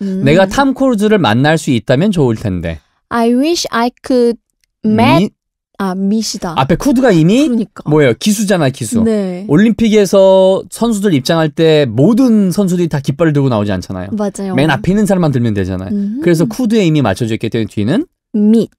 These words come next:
Speaker 2: 맞습니다. I
Speaker 1: I
Speaker 2: wish I
Speaker 1: wish,
Speaker 2: could.
Speaker 1: I wish I could meet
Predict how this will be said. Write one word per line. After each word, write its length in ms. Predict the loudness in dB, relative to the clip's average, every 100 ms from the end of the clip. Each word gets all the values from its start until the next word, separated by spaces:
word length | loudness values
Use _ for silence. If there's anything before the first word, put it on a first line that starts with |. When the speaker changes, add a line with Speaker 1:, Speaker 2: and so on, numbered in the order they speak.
| _
Speaker 2:
맞습니다. 540 | -8 -8 -8 -10 -12 _ _ _
I 80 | -2
Speaker 1:
I 40 |
Speaker 2:
wish 180 | -2 0
I 40 | -2
Speaker 1:
wish, 100 | 0
Speaker 2:
could. 340 | 0 0 -8 _ _ _ _
Speaker 1:
I 120 | -4
wish 200 | -4 -2
I 80 | -4 -4
could 200 | -6 -8 _
meet 380 | -6 -2 -2 -2